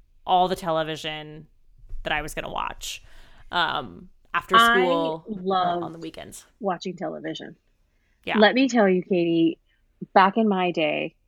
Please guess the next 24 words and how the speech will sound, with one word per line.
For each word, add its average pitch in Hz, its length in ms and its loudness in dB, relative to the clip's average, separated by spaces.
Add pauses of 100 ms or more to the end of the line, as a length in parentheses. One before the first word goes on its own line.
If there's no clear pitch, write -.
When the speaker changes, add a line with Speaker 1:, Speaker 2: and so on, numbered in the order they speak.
(200)
Speaker 2:
I 202 160 4
am 240 140 2
old 220 240 2
enough 208 240 0
to 202 120 -6
remember 180 500 0
a 180 60 -8
time 175 380 -4
before 180 480 -4
cable 185 400 -4
T 185 220 0
V, 196 340 4 (440)
Speaker 1:
Mm-hmm. 180 300 -10
Speaker 2:
which 202 280 4
meant 185 360 4 (140)
that 180 200 0
we 185 180 4
had 175 400 0 (320)
thirteen 202 580 4
channels. - 680 -4 (720)
End 180 180 4
of 160 80 2
sentence. - 420 -8 (600)
Speaker 1:
Yeah. 170 300 -4